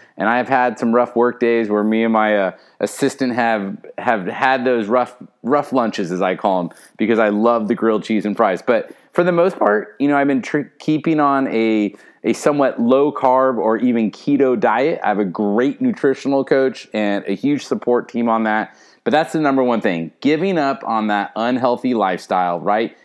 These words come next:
Making sure you get quality of sleep, getting rid of that unhealthy diet. You are what you eat. Eat healthy, low carb, and then last but not least, physical activity. Um, the number two thing that is very, very crucial for me to meeting my goals is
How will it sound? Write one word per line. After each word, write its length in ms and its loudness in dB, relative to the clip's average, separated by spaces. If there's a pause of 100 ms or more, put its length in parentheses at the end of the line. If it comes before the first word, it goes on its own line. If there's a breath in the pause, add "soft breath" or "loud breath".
(160 soft breath)
Making 320 0
sure 180 0
you 120 2
get 200 -2
quality 540 0
of 80 -2
sleep, 460 -4 (720)
getting 240 2
rid 160 2
of 60 -2
that 180 2
unhealthy 440 0
diet. 400 0
You 160 -2
are 220 2
what 140 2
you 160 -2
eat. 340 -4
Eat 260 -2
healthy, 500 0
low 280 0
carb, 440 0 (300 loud breath)
and 140 -2
then 140 2
last 240 0
but 80 -2
not 180 0
least, 320 -2 (300)
physical 720 2
activity. 720 -4 (400 soft breath)
Um, 360 0
the 80 2
number 220 2
two 300 0
thing 480 -2
that 280 0
is 360 -2
very, 400 2
very 200 2
crucial 400 0
for 200 0
me 300 0
to 120 -2
meeting 300 2
my 140 2
goals 440 0
is 340 -2